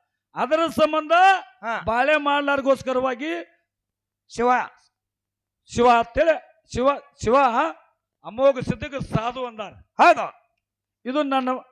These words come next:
Speaker 1: ಅವ್ರಿಗೆ ಕೇಳಿದಂತ ಪ್ರಶ್ನೆಕ್ಕ
Speaker 2: ಉತ್ತರ.
Speaker 1: ಉತ್ತರ. ನನಗ ಭಗವಂತ ಎಷ್ಟು ಬುದ್ಧಿ ಕೊಟ್ಟಲ್ಲ ಅಟ್ ನಾವು ಹೇಳೇವು.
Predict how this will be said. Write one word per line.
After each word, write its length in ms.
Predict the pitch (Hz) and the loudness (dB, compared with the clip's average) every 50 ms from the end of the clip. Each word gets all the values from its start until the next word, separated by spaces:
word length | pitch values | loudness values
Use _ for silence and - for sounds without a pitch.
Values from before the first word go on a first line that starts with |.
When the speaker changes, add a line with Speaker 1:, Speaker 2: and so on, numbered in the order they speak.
| _ 180 | _ -4
Speaker 1:
ಅವ್ರಿಗೆ 300 | 202 233 240 233 220 - | -2 0 0 -2 -4 -6
ಕೇಳಿದಂತ 560 | 208 226 233 240 233 202 233 214 190 208 220 | -8 -8 -8 -8 -8 -8 -10 -12 -8 -6 -6
ಪ್ರಶ್ನೆಕ್ಕ 580 | 214 214 - 202 190 - - 220 240 - - 240 226 - _ _ _ _ _ | -6 -4 -4 -6 -6 -6 -6 -8 -8 -6 -6 -6 -8 -8 _ _ _ _ _
Speaker 2:
ಉತ್ತರ. 340 | - 294 302 302 - 294 311 | 0 0 0 2 4 4 4
Speaker 1:
ಉತ್ತರ. 220 | 311 - - 220 165 - _ _ _ _ _ _ _ _ _ 147 | 4 2 -2 -10 -10 -12 _ _ _ _ _ _ _ _ _ -6
ನನಗ 320 | 170 196 226 262 294 285 | -4 -2 0 0 2 2
ಭಗವಂತ 580 | 285 247 247 247 240 254 262 285 277 262 180 254 | 2 2 2 2 2 2 2 2 0 0 0 0
ಎಷ್ಟು 200 | 269 262 - 254 | 0 0 0 -2
ಬುದ್ಧಿ 300 | 214 226 220 196 247 247 | -2 -2 -2 -2 -4 -2
ಕೊಟ್ಟಲ್ಲ 480 | - - 240 233 - 240 233 233 240 262 294 320 320 294 - - _ _ _ _ _ _ _ _ _ _ | -2 -2 -2 -2 -2 -4 -4 -2 -2 0 0 0 0 -2 -6 -10 _ _ _ _ _ _ _ _ _ _
ಅಟ್ 300 | 262 320 320 - - 311 | 0 0 0 -2 -4 -2
ನಾವು 180 | 311 320 320 302 | 0 2 2 2
ಹೇಳೇವು. 440 | 254 - 254 330 339 320 277 214 | 4 6 6 6 8 6 4 0